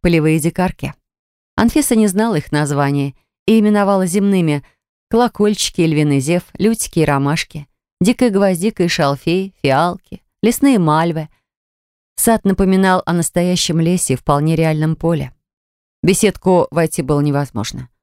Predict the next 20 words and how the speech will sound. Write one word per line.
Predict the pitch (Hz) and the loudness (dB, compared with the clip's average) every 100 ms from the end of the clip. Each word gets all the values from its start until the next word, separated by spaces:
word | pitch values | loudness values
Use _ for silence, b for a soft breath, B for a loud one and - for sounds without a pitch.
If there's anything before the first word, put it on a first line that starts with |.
| _ _ - | _ _ 0
Пол | 190 | 0
там | 175 170 156 | 2 0 0
давно | 151 143 147 | 0 0 -2
прогнил | - 147 143 151 139 | -2 -2 0 0 0
и | |
провалился. | - 139 143 156 143 - - _ _ _ _ _ - | -2 -2 0 -2 -4 -8 -10 _ _ _ _ _ -4
А | 190 | 0
кроме | 254 285 220 | 2 2 2
того, | - 156 147 135 | 0 0 0 -2
семья | - 202 226 | 0 2 2
ярких | 226 202 190 185 | 2 0 -2 -8
птичек, | - 226 - - | -4 -4 -2 -4
похожих | - 151 160 147 - | -4 -2 -2 -2 -2
на | 147 | 0
ласточек, | 160 180 120 - - _ _ _ _ | 0 -2 -6 -8 -10 _ _ _ _
воспитывала | 165 190 - 247 226 196 175 | -2 -2 0 -2 0 2 2
в | 165 | 2
ней | 170 | -2
своё | - 143 | 0 -2
потомство. | 143 131 135 123 - - | 0 -2 -4 -4 -8 -12